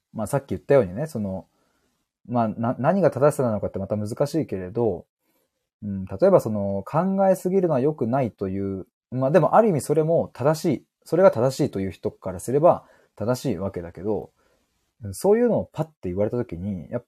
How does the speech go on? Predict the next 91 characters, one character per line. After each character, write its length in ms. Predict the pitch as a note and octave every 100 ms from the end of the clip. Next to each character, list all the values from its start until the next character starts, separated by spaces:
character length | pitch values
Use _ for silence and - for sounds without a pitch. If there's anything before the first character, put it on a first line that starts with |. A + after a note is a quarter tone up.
| -
ぱ 80 |
自 120 | F2+ G#2+
分 120 | D3+
の 80 | E3
感 260 | F3 E3+
性 320 | - - G2
と 120 | E2+ D#2+
か、 340 | F2 D2 - _ _ _ _ -
え 360 | G1+ G1+ -
ー、 380 | - C#3+ D#3 D#3+
考 140 | D#3+ D3+
え 200 | D3 - _ A#2
抜 160 | C#3+
く 180 | D3+ F2
み 100 | A2
た 100 | A2
い 40 | F2
な 80 | E2+
と 100 | G2+
こ 120 | G2+
ろ 60 | F#2+
の 260 | F#2 - _ -
本 220 | F3+ D#3
来 100 | G2
持 120 | B2
っ 60 | C#3+
て 160 | -
い 60 | F#2
る 60 | G#2
良 100 | B2
さ 120 | F2+
み 120 | F2+
た 100 | F2+
い 20 |
な 80 | F2
の 80 | F2+
を、 300 | A2 G2 - _ - - _
や 80 | E3+
っ 20 |
ぱ 100 | D#3+
そ 160 | G#2+ D#3+
の 120 | F#3
正 300 | F#3 E3+ F3
し 40 | -
さ、 260 | - E2 - _
他 80 | -
の 80 | D#3
人 120 | D#3
の 60 | D3+
正 180 | C3+ C#3
し 60 |
さ、 120 | D3 - _
正 280 | A2+ C#3 C#3
し 40 |
さ 80 | G#2
に 80 | E2+
よ 60 |
っ 60 | F2+ _
て、 220 | G2 F2 - _ - _
ま 100 | -
あ、 60 | G2
殺 140 | A#2+ B2+
さ 120 | C#3+
れ 80 | C3
て 80 | C3
し 140 | -
ま 140 | B2+
う 60 | B2+
っ 20 |
て 180 | - F#2+
い 40 |
う 60 | E2
の 80 | -
は 80 | G2
結 180 | A2+
構 140 | - A2
あ 60 |
る 60 | C#3
な 100 | A2
と 80 | F#2
思 120 | F#2+
っ 20 |
た 120 | - -
し、 280 | - F#2
僕 240 | G#2 G#2 E3
も 100 | D#3+
ず 80 | D3
っ 40 |
と 140 | D3
こ 120 | D3 D#3
の、 260 | D3+ D3